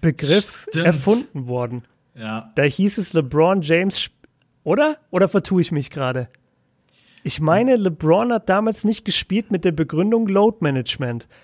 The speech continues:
Speaker 1: Und ich glaube, das war das erste Mal, dass das passiert ist.
Speaker 2: Also ich glaube, nee, ich glaube, LeBron James war verletzt die ganzen Wochen davor.
Speaker 1: Genau.
Speaker 2: Und hat
Speaker 1: Und
Speaker 2: dann das Spiel davor gespielt und hat dann direkt nach seinem Comeback, ich glaube, neununddreißig Minuten abgerissen, ne?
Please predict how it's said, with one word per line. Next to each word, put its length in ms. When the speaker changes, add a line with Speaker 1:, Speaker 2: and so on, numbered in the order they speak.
Speaker 1:
Und 140
ich 100
glaube, 280
das 140
war 100
das 120
erste 520
Mal, 220
dass 180
das 360
passiert 460
ist. 280
Speaker 2:
Also 220
ich 140
glaube, 420
nee, 240
ich 100
glaube, 320
LeBron 400
James 360
war 120
verletzt 460
die 80
ganzen 400
Wochen 280
davor. 540
Speaker 1:
Genau. 520
Speaker 2:
Und 160
hat 120
Speaker 1:
Und 60
Speaker 2:
dann 140
das 160
Spiel 320
davor 360
gespielt 520
und 100
hat 220
dann 160
direkt 260
nach 100
seinem 260
Comeback, 500
ich 80
glaube, 220
neununddreißig 540
Minuten 360
abgerissen, 600
ne? 180